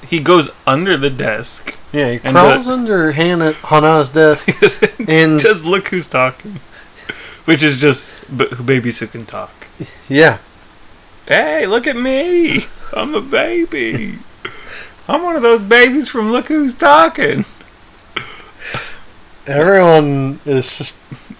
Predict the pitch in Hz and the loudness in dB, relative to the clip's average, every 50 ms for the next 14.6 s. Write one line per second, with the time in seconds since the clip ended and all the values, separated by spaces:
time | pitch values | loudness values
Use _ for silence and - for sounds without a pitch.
0 | - - - - - 156 160 165 175 156 - - 151 139 135 135 156 185 139 127 | -16 -16 -12 -2 2 4 4 4 4 2 4 4 6 6 8 8 8 8 6 4
1 | - - - - - - - - - - - - - - - - - 214 202 202 | 0 -2 -10 -18 -20 -20 -20 -20 -20 -18 -18 -18 -12 -8 -4 0 2 4 4 4
2 | 175 143 131 123 117 107 101 92 - - - - - - - - - - - - | 4 2 2 0 0 -2 -6 -8 -14 -16 -18 -20 -20 -20 -20 -20 -20 -16 -4 2
3 | 185 214 226 226 190 180 165 - - - 131 123 123 123 - - - - - - | 6 8 8 8 8 6 4 4 2 0 0 0 -2 -6 -10 -16 -18 -18 -20 -18
4 | - - 160 165 170 170 160 - - - - - - 175 165 180 - - - - | -8 -2 2 4 4 4 2 0 -6 -12 -8 -2 2 4 4 4 2 0 -6 -18
5 | - - - - - - - - 156 170 196 233 247 220 - - 202 190 185 180 | -18 -18 -18 -18 -18 -16 -8 0 4 6 6 6 6 6 6 8 8 8 8 8
6 | 175 175 - - - - - - - - - - - - - - - - - - | 6 4 0 -4 -16 -18 -20 -20 -20 -20 -20 -20 -20 -20 -20 -20 -20 -20 -8 -2
7 | 170 165 165 156 - 269 302 294 175 160 143 147 156 156 143 123 120 110 - - | 2 2 2 4 4 4 4 6 6 6 6 6 6 4 4 4 2 -2 0 0
8 | 123 120 - - - 127 123 123 120 - 135 127 123 117 - 202 208 180 156 147 | 0 0 0 0 0 0 0 2 2 4 4 4 4 4 4 6 8 8 8 8
9 | 147 151 151 143 - - 143 135 143 135 135 127 120 139 143 139 135 139 135 123 | 8 6 6 4 4 2 4 4 4 2 2 4 4 6 6 4 4 2 0 0
10 | - - 151 139 135 127 131 123 - - 139 131 110 123 127 123 120 127 123 120 | 0 0 0 2 0 0 -2 -2 0 0 0 0 0 -2 -2 -2 0 0 0 0
11 | 117 113 113 120 - - - - - - - - 139 135 - - 135 120 113 127 | -2 -4 -8 -12 -12 -10 -8 -6 -4 -4 -2 0 0 0 0 -2 -4 0 0 2
12 | 127 120 113 107 113 110 107 127 120 110 101 101 - - - - - - - 147 | 2 2 0 -2 -2 -2 -2 -2 -2 -2 -4 -6 -10 -14 -18 -20 -20 -2 2 2
13 | 151 156 185 269 330 277 143 113 98 104 135 165 190 - 247 - - 147 143 143 | 4 6 6 6 6 4 2 0 0 0 -2 -2 -2 -2 -4 0 2 2 2 2
14 | 135 - - - - 143 135 131 127 123 120 | 2 0 -4 -2 0 2 2 2 2 0 -2